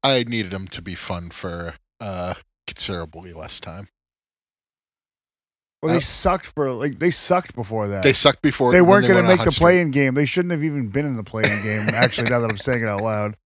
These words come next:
Speaker 1: No, they're, in, in their defense, the A F C, uh, the A L East is, uh,
Speaker 2: The A F C East.
Speaker 1: <laughs> Yeah, the A F C East. The A F C East is a, uh, competitive
Speaker 2: Eastern
Speaker 1: division.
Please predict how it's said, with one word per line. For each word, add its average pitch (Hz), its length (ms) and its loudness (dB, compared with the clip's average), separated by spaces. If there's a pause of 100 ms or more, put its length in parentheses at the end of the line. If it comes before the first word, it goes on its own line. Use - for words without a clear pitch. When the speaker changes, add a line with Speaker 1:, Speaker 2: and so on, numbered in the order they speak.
(680)
Speaker 1:
No, 247 200 6
they're, 285 320 0 (280)
in, 202 380 -4
in 170 380 -4 (540)
their 180 120 2
defense, 127 420 -2
the 117 160 -4
A 113 120 -2
F - 80 -8
C, - 260 -10
uh, 101 320 -6
the 120 160 -8
A 110 120 -2
L 104 140 -6
East 95 320 -8
is, 92 160 -10
uh, - 40 -6
Speaker 2:
The 120 180 -2
A 117 60 -2
F 104 100 -8
C 110 320 -4
East. - 200 -8
Speaker 1:
<laughs> - 0 -
Yeah, 120 140 2
the - 160 2
A - 40 6
F - 100 2
C - 220 -4 (100)
East. - 420 -8
The 135 100 0
A 117 180 2
F 107 80 0
C 104 80 -4
East - 180 -8
is 101 220 -8
a, 95 180 -10
uh, 90 220 -10
competitive 135 420 0
Speaker 2:
Eastern 131 260 -4
Speaker 1:
division. 143 540 -4